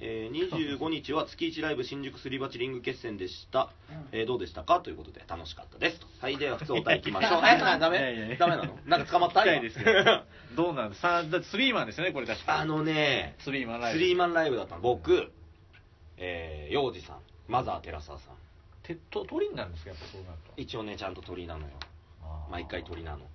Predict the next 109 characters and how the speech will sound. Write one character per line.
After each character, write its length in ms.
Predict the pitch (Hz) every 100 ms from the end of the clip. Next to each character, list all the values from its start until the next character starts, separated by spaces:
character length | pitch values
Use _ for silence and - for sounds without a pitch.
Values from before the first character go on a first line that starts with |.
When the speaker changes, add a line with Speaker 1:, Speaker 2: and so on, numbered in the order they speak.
| - 95
Speaker 3:
そ 80 |
う 40 | 80
で 60 |
す 20 | 82
よ 60 |
ね。 140 | 131 -
Speaker 1:
で 100 | 123
も、 160 | 117 104
Speaker 3:
主 40 | 104
催 120 | 127
で 100 | 123
す 60 | -
か 40 |
ら。 80 | 143
Speaker 1:
お 20 |
二 80 | 151 143
人 40 |
と 80 | 131
も 140 | 131
も 320 | 113 98 78
う 120 | - -
ガ 140 | 95
チ 140 | 170
ガ 100 | 202
チ 140 | 208 196
に 80 | 190
先 240 | 170 160
輩 160 | 151 139
だ 140 | 131
し、 240 | - - -
ガ 100 | 85
チ 140 | 160
ガ 100 | 196
チ 120 | 190
に 80 | 185
今 240 | 151 98 - - 80
現 140 | 98
役 100 | 85
で 60 | 85
受 240 | 92 107
け 40 | -
て 140 | -
る、 180 | 73 76
そ 160 | 85 110
の 140 | 110
地 100 | -
下 140 | 120
の 40 | 95
中 200 | 135 214
で 80 | 160
も 60 |
特 180 | 113 101
に 60 | 87
受 100 | 143
け 40 |
て 60 | 110
る 80 |
よ 80 | 113
う 20 |
な 60 | -
人。 60 | -
Speaker 3:
じ 60 |
ゃ 20 |
あ、 20 | 135
ま 60 |
あ、 20 |
温 40 | 113
め 40 |
て 80 | 101
い 80 | 95
た 120 | 110
だ 120 | 135
い 80 | 151
て 160 | 185 151
出 80 |
る。 80 | 98
Speaker 1:
も 120 | 82
の 60 | 80
す 200 | - 117
ご 160 | 110 -
く 120 | 87
だ 60 |
っ 40 | 80 78 80
た 100 | 78
よ。 80 | - -
や 100 | 78
っ 40 | -
ぱ、 160 | - - - - - - -
力 440 | - - 381 202
強 260 | 165 196 180
い 60 | -
も 80 |
ん。 60 | -
Speaker 3:
ス 100 | - 160
リ 80 | 156
ー 40 |
マ 100 | 113
ン 20 |
大 180 | 110 120
成 80 | 120
功 160 | 82
で 80 | 85
し 80 | 78
た。 60 | 80 - - - - - -
Speaker 1:
あ 160 | 98 98
の 100 | 87
で 80 |
す 100 | 80
ね、 280 | 82 76 71